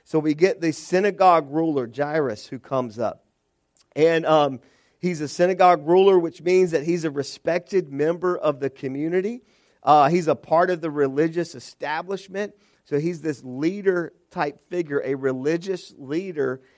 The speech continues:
in the community, is a part of the religious apparatus. And so there's a, there's an amount of respect, and there's this amount of influence that automatically comes with that. So he's coming to Jesus. This man with a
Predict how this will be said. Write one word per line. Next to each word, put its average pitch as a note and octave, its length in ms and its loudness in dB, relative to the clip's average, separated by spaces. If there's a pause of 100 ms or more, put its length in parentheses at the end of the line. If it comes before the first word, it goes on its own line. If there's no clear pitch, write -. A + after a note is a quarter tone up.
(100)
in F3 280 0
the E3 100 4
community, D3 600 -2
is A#2 120 -2
a A#2+ 80 -4
part E3 320 -4
of C#3+ 100 -6
the C#3 180 -2
religious C#3+ 760 -6 (160)
apparatus. B2+ 960 -4 (280)
And B2 120 -10
so C#3 140 -4
there's C3+ 200 -2
a, C3 100 -6
there's B2 260 -10
an A2+ 240 -12
amount C3 420 -8
of B2+ 160 -10
respect, - 760 -8 (240)
and C#3 120 -2
there's C3+ 160 0
this B2 180 -14
amount C3+ 440 -4
of B2+ 80 -8 (120)
influence E3+ 960 -6 (220)
that C#3 220 -2
automatically D3 880 -2
comes C3 600 -6 (340)
with D#3 340 -2
that. E2+ 320 -6 (220)
So D3 160 0
he's D#3+ 240 -2
coming G3+ 500 0
to E3+ 120 -4
Jesus. C#3+ 560 -6
This D3+ 220 -10
man E3 480 0
with D3 140 -4
a - 120 -2